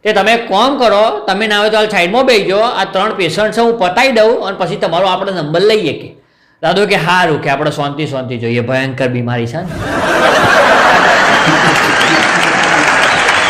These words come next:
ક્યાં તો ડૉક્ટરે પેલો પેશન્ટ પતાવ્યો? પેશન્ટ પતાવીને દાદાને કહે, "દાદા, આવી જાઓ, ચલો. તમને જો ઓગળી અડાડો તો દુખો છે?"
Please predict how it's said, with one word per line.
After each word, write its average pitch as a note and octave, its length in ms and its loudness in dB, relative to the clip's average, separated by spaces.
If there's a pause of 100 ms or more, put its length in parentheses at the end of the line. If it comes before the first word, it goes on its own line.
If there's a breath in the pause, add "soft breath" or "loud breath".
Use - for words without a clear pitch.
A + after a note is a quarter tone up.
(260)
ક્યાં A#3 160 2
તો B3 60 2
ડૉક્ટરે A#3+ 460 2
પેલો C4+ 240 2
પેશન્ટ B3 380 0
પતાવ્યો? D#4+ 500 0 (200)
પેશન્ટ A3 400 0
પતાવીને B3+ 420 0
દાદાને A3+ 340 2
કહે, A#3 160 0
"દાદા, G#3 220 4
આવી F#3 180 2
જાઓ, D#3+ 140 0
ચલો. C3+ 320 -2
તમને G3 680 0
જો A#3+ 160 4
ઓગળી C4+ 300 2
અડાડો C#4+ 300 4
તો D4 120 2
દુખો C#4+ 300 0
છે?" D#4 120 2